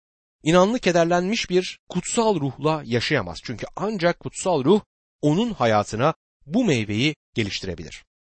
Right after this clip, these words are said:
Sevginin Galatyalılar beşinci bölüm yirmi ikinci ayette yer alan ruhun meyvesi listesinde birinci sırada olduğunu hatırlamalıyız. Efesliler beşinci bölüm üç ve dördüncü ayetlerde, "Aranızda fuhuş, pislik ya da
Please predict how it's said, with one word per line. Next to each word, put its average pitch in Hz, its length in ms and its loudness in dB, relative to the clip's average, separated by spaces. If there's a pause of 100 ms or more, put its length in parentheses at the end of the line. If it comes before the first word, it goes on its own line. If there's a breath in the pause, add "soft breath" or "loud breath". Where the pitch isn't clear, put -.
(180)
Sevginin 185 580 4 (240)
Galatyalılar 131 540 4
beşinci 139 280 -4
bölüm 131 160 0
yirmi 117 220 -2
ikinci 131 340 -4
ayette 151 280 0
yer 135 160 2
alan 107 240 2 (360)
ruhun 175 440 0
meyvesi 135 480 0
listesinde 120 600 -2 (280)
birinci 156 420 -2
sırada 101 440 -2 (120)
olduğunu 120 520 0 (140)
hatırlamalıyız. 85 840 -8 (760)
Efesliler 135 640 2
beşinci 123 360 -4
bölüm 139 360 -4 (100)
üç - 280 -8
ve 135 280 -2
dördüncü 110 380 -4
ayetlerde, 110 680 0 (340)
"Aranızda 180 640 2 (180)
fuhuş, 127 480 -4 (200)
pislik - 460 -4 (220)
ya 143 120 2
da 117 120 0